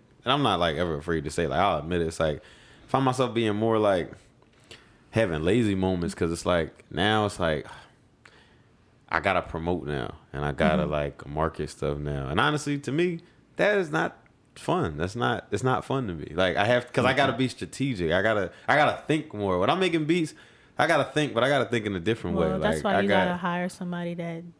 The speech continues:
Speaker 2: loves to do that type of stuff.
Speaker 1: And, and that would be great. But it's like, I still, I still would like to know the proper way to do it. That's why I research so much on how to do these things and, like, how to properly do it. But it's just like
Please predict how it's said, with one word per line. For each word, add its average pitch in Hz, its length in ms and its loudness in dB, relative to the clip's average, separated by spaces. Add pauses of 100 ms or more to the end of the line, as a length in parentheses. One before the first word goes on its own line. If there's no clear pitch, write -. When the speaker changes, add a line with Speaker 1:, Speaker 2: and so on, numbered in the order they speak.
Speaker 2:
loves 170 340 -2
to 175 60 -6
do 160 120 -4
that 165 160 -4
type 160 200 -8
of 170 80 -8
stuff. 165 280 -12 (420)
Speaker 1:
And, 143 320 4
and 92 180 -2
that 104 140 6
would 107 100 2
be 101 100 2
great. 104 300 2 (400)
But 120 140 4
it's 117 100 0
like, 113 180 4
I 104 100 2
still, 107 520 2 (460)
I 107 80 4
still 143 340 2
would 117 120 2
like 117 260 0
to 92 100 -4
know 95 540 2 (180)
the - 80 -14
proper 95 280 -2
way 90 160 2
to 80 100 -4
do 92 160 2
it. 90 60 2
That's 104 140 0
why 92 140 2
I 80 40 2
research 85 440 -4
so 82 160 -2
much 80 320 -6 (220)
on 76 140 -2
how 85 180 4
to 90 80 -2
do 90 180 -4
these 90 180 -4
things 90 360 -2 (540)
and, 85 120 0
like, 80 140 2
how 92 100 4
to 78 80 0
properly 87 460 0
do 78 220 0
it. 73 100 -4 (560)
But 87 320 2 (1400)
it's 85 180 -2
just 95 220 0
like 87 240 2